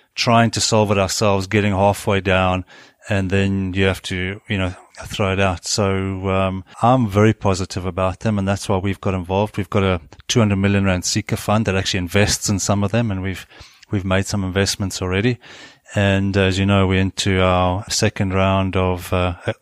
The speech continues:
accelerator program at the moment. There's some very interesting things coming out, some things that we hadn't even thought of ourselves. So, uh,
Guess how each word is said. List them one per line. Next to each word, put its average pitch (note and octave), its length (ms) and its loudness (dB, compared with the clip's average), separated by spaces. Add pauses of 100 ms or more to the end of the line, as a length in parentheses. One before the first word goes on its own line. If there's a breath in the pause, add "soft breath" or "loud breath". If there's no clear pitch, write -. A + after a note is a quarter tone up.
(240)
accelerator G2+ 580 0
program G2 460 0
at G2 140 -4
the G2 80 -8
moment. G#2 280 -4
There's A2+ 140 -4
some A2 160 -2
very B2 240 2
interesting G2+ 420 -4
things G2+ 260 -4
coming G2 300 -2
out, F#2+ 220 -2 (300 loud breath)
some C3 220 2
things C#3+ 300 2
that A2 120 2
we A#2 160 4
hadn't A#2 200 2
even G2+ 160 2
thought A2+ 300 0
of G2 100 0
ourselves. F#2+ 480 0
So, F#2+ 540 -2
uh, F#2 180 0